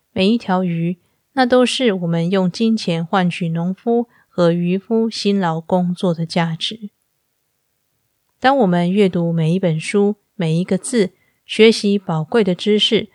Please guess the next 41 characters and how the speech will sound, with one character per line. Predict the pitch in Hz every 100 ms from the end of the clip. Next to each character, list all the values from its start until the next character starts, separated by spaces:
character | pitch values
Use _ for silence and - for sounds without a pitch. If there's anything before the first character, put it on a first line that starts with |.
| _ _ _
那 | 262 254
都 | 240 240
是 | - 226 -
我 | -
们 | 170 170
利 | 196
用 | 190 175
金 | 170 220 220
钱 | - 165 160
换 | 165 190 175
取 | - 180
作 | - 175
者 | - 175 -
宝 | 175 156 160
贵 | 190 170
的 | 180
人 | 202 185 160
生 | 160 180 170
经 | - 185 160
验。 | 170 - - _ _ _ _ _ _ _ _ _ _ _ _ _
所 | - 240
以 | 269 214
金 | 190 220 220
钱 | - 175 175
一 | 240 226
点 | - 156 151
都 | 185
不 | 180 175
罪 | - 175 165
恶， | 175 196 _ _ _
金 | 202 185
钱 | 185 180 160
很 | 147 170 180
重 | - 175 156
要。 | 165 151 185 _ _ _ _ _ _ _ _ _ _ _ -
那 | 262
么 | 240 214
问 | 254 220
题 | 202
来 | 170 160
了， | 165 190